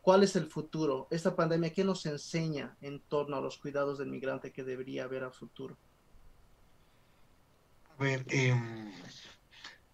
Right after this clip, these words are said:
Speaker 2: dos cosas que están relacionadas, ¿no? El tema sí, eh, te había men-, eh, propuesto hablar sobre esto, ¿no? Eh, los cuidados, los afectos, los, em,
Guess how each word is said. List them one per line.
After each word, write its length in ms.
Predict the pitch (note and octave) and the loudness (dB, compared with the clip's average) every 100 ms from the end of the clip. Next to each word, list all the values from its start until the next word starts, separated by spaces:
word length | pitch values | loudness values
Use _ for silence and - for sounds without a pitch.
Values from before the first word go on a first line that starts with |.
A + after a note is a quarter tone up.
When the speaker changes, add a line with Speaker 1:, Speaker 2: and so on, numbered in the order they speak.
| _ _ | _ _
Speaker 2:
dos 240 | D3+ G#3 - | 4 4 8
cosas 360 | A3+ - A3 | 8 8 4
que 100 | - | 4
están 300 | C#3+ D#3 D3+ | 4 6 6
relacionadas, 840 | C#3 B2 G#2+ A#2+ G#2+ F#2 F2 - A#2+ | 6 4 0 -2 -2 -2 -4 -6 0
¿no? 180 | D#3+ F#3 | 0 2
El 220 | F3 D3 | 0 2
tema 360 | G3+ G3+ G3 | 2 4 4
sí, 340 | F3 - F3+ F3 | 2 0 -2 0
eh, 300 | D#3 C#3+ B2+ | 2 4 2
te 140 | B2+ C#3 | 2 4
había 160 | C3+ | 6
men-, 220 | D3 D3 C#3+ | 6 4 0
eh, 380 | B2+ A2+ A3 G#3+ | -4 -2 -4 -4
propuesto 520 | C#3 C#3 D3 C#3+ E3+ | -4 2 2 4 4
hablar 440 | C3 A#2+ B2 C#3 - | 4 4 2 2 -2
sobre 480 | - B2+ A#2+ B2 | -2 0 2 2
esto, 400 | B2 B2 - F#2 F#2+ | 4 2 -2 -8 -2
¿no? 260 | C3 - - | 0 0 -2
Eh, 260 | A#2 G#2 G#2+ | -4 -4 0
los 220 | B2+ B2+ | 2 2
cuidados, 800 | B2+ A#2+ C3 - - - - - - | 0 4 6 6 2 -6 -8 -12 -4
los 240 | - - | -2 0
afectos, 640 | A2 - D3 B2+ - - - - - - - | -2 2 2 2 -6 -10 -10 -12 -12 -12 -2
los, 480 | C3+ C#3+ D#3 D3 - | 4 6 6 4 0
em, 600 | - C3+ B2 A#2+ G#2+ G2 | 2 4 4 2 -2 -8